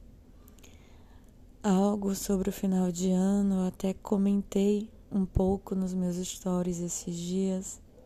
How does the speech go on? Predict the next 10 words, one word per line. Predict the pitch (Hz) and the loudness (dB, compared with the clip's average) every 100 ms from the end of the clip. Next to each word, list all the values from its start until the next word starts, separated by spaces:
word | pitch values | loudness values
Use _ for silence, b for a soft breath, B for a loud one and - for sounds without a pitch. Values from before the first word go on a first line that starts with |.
| B B B B B B B B B | B B B B B B B B B
é | - 208 | -4 -2
que | - | 2
a | 208 | 2
gente | 190 208 202 | 2 0 0
se | 208 | -4
sente | - 208 202 208 | -2 -2 -2 -2
às | 190 | -2
vezes | 196 196 196 - | 0 0 -2 -2
muito | 214 214 | -2 0
deprimido, | 214 214 - 208 196 185 180 185 175 185 | -2 -4 -2 0 2 2 0 -2 -4 -8